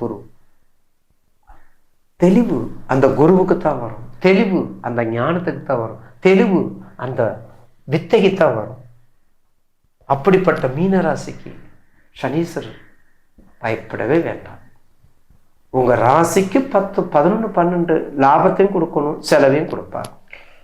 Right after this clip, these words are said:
ஏஜை பார்த்துக்கங்க. அப்ப ஏஜை பார்த்துக்கிட்டு உங்களுக்கு என்னென்ன வருதுன்னு பாருங்க. உங்களை சா-, உங்களுக்கு வந்து என்னென்ன உங்க வயதுக்கு உங்க ஜ-, உங்க சாதகத்தை எடுங்க. தயவு செய்து ஜாதகத்தை நல்ல ஜோதிட்டு போய் கொடுங்க.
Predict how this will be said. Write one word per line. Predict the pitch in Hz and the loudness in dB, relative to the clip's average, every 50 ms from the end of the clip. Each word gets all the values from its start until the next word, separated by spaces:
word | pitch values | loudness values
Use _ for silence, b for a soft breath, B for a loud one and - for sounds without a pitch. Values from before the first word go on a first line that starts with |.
| B B B B B - | B B B B B 0
ஏஜை | - 170 190 220 196 190 202 202 | 2 4 4 6 6 6 4 4
பார்த்துக்கங்க. | - 156 139 135 - 135 - - 120 120 131 123 - - - - | 4 2 2 0 0 -6 -10 -10 -8 -8 -8 -10 -10 -14 -14 -10
அப்ப | - 160 160 196 175 165 165 | -8 -2 2 2 4 6 6
ஏஜை | 175 196 185 185 180 | 6 6 4 4 4
பார்த்துக்கிட்டு | - 160 151 151 - 156 151 - 208 180 | 4 4 4 4 2 0 0 2 2 2
உங்களுக்கு | 156 151 147 139 135 127 | 2 2 0 2 2 2
என்னென்ன | 123 127 131 135 143 143 175 165 127 | 2 2 0 0 0 0 0 0 -2
வருதுன்னு | 107 101 98 95 113 123 131 - - | -4 -8 -8 -10 -10 -10 -10 -10 -12
பாருங்க. | 98 92 95 92 - - - - _ _ _ _ _ _ _ _ _ _ _ _ _ _ _ _ _ _ _ _ _ _ _ - | -12 -12 -12 -16 -20 -20 -20 -20 _ _ _ _ _ _ _ _ _ _ _ _ _ _ _ _ _ _ _ _ _ _ _ 0
உங்களை | 139 135 135 117 | 2 2 2 2
சா-, | - - 151 151 135 | 2 2 0 2 2
உங்களுக்கு | 135 143 143 135 139 139 | 2 2 2 2 2 0
வந்து | 139 156 170 156 | 0 2 2 2
என்னென்ன | 139 127 131 135 139 139 135 131 123 | 2 2 2 2 2 2 2 2 0
உங்க | 123 120 113 | 0 0 0
வயதுக்கு | 123 131 143 151 147 147 151 - 170 175 | 0 2 2 2 0 -4 -8 -8 -6 -6
உங்க | 165 135 127 123 - | -4 -2 -4 -4 -2
ஜ-, | 127 123 - - - | -2 -4 -4 -4 -6
உங்க | 143 127 127 123 113 | -4 -4 -4 -4 -4
சாதகத்தை | - - 123 139 131 135 135 135 135 - 127 | -4 -4 -4 -4 -4 -6 -8 -10 -12 -14 -20
எடுங்க. | 123 120 135 131 131 147 160 180 190 - - _ _ _ _ _ _ _ _ _ _ _ _ _ _ _ _ _ _ _ _ _ - | -16 -14 -12 -10 -10 -10 -10 -10 -12 -18 -20 _ _ _ _ _ _ _ _ _ _ _ _ _ _ _ _ _ _ _ _ _ -6
தயவு | - 113 120 131 143 139 139 | -4 -2 0 0 0 0 -2
செய்து | 135 - 160 160 156 185 180 151 | -2 -2 -2 0 0 0 -2 -2
ஜாதகத்தை | 120 135 127 135 143 143 160 131 151 - - 139 131 120 117 | -2 0 0 0 0 0 -2 -4 -6 -6 -4 -4 -4 -4 -4
நல்ல | 117 120 131 147 170 185 202 220 196 | -6 -4 -6 -6 -6 -4 -2 -2 -2
ஜோதிட்டு | 143 131 139 147 143 147 139 - 131 | 0 -2 -2 -2 -2 -4 -6 -6 -6
போய் | - 135 135 135 | -4 -4 -4 -4
கொடுங்க. | - 123 123 123 123 131 | -6 -8 -6 -6 -4 -4